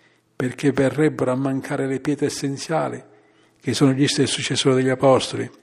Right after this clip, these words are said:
i presbiteri, i diaconi, i testimoni di Cristo. Senza gli apostoli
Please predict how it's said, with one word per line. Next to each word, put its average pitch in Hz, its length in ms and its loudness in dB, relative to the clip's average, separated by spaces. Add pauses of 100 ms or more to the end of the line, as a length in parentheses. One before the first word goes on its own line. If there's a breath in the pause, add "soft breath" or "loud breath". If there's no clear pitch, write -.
(320)
i 156 60 -12
presbiteri, 147 880 -2 (340 loud breath)
i 127 40 -2
diaconi, 131 680 -4
i 139 80 -12
testimoni 127 540 -8
di 131 100 -8
Cristo. 123 540 -10 (1800 loud breath)
Senza 131 440 -2
gli 135 100 4
apostoli 135 600 0